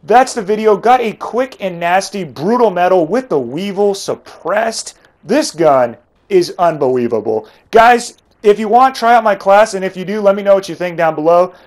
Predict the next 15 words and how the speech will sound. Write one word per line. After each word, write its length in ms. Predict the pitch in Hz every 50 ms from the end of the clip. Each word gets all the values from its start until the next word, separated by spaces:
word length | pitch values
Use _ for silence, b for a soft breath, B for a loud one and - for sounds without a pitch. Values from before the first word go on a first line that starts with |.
| b b _
That's 200 | 185 220 233 -
the 60 | 220
video. 300 | 180 202 214 220 220 214
Thank 220 | 208 226 247 240 226
you 80 | 202
so 260 | - - - 220 220
much 220 | 214 220 214 208 -
for 120 | - 180
watching, 440 | 170 175 175 180 196 196 190 175 175
and 80 | 180 175
as 180 | 175 170 156
always, 320 | - 190 196 208 208 202 - -
if 160 | 233 233 -
you 120 | 208 202 190
enjoyed, 580 | 180 170 143 156 175 190 190 196 196 202 202